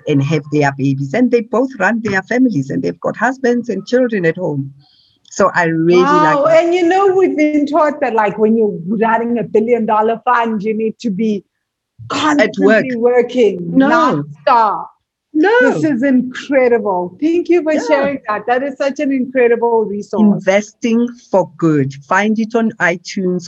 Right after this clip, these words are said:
Speaker 1: on Podbean, and on Spotify. Julie Lam and Annie Dickerson. Love it.
Speaker 2: Yay.
Speaker 1: Love it.
Speaker 2: I'm going to, I'm going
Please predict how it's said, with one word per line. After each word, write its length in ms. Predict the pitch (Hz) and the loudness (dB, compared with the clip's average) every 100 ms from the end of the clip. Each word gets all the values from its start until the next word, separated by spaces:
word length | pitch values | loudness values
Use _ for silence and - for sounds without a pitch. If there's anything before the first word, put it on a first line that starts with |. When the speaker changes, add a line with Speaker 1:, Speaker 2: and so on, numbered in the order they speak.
| - | -6
Speaker 1:
on 180 | 156 160 | -4 -4
Podbean, 640 | - 170 156 - 160 160 | -2 -4 -4 -4 -2 -2
and 140 | 151 147 | -2 -2
on 120 | 143 151 | 0 -4
Spotify. 800 | 151 165 165 165 - 151 135 139 - _ - | -2 -4 -4 -8 -6 -4 -4 -8 -16 _ -4
Julie 300 | 175 175 190 | -2 0 0
Lam 420 | 175 165 185 233 - | 2 0 0 -6 -8
and 180 | 160 151 147 | -6 -6 -4
Annie 460 | 139 160 165 180 196 - _ | -2 0 2 0 -4 -10 _
Dickerson. 600 | 147 135 131 135 120 - - _ _ _ | -4 -4 -8 -10 -14 -16 -20 _ _ _
Love 480 | 151 156 156 165 151 | -4 0 2 2 0
it. 100 | 135 139 | -6 -8
Speaker 2:
Yay. 260 | 277 139 | -6 -2
Speaker 1:
Love 120 | 262 - | -2 -2
it. 200 | - - | -8 -6
Speaker 2:
I'm 280 | 247 254 254 | -4 -2 -2
going 400 | 254 269 277 277 277 | 0 0 0 0 -2
to, 420 | 285 277 277 277 - _ _ 269 | -2 -2 -4 -8 -16 _ _ 0
I'm 200 | 277 240 | 2 4
going 380 | 269 277 277 | 2 2 -2